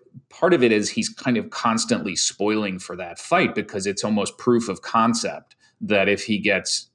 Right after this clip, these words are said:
if he gets ejected from whether it's his own, you know, radio show, or eventually he'll end up on one of these platforms in which he profits not only as a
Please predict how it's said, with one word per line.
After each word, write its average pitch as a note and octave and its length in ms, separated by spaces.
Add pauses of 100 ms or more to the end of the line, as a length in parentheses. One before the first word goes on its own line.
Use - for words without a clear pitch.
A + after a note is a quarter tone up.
(100)
if G#2 200
he G2+ 120
gets F#2 460
ejected G2 640
from F#2 560 (340)
whether F2+ 280
it's F#2 140
his F2+ 200
own, F2 380 (420)
you F2 100
know, E2+ 160
radio G#2+ 460
show, G2 420
or F2 180
eventually G2+ 460
he'll F2+ 240
end F#2 180
up F2 180
on F2 160
one F#2 140
of F2+ 60
these F2+ 140
platforms F2+ 600
in F2+ 120
which F2+ 200
he F#2 140
profits - 680
not A#2+ 160
only G2 340
as F2+ 180
a E2+ 120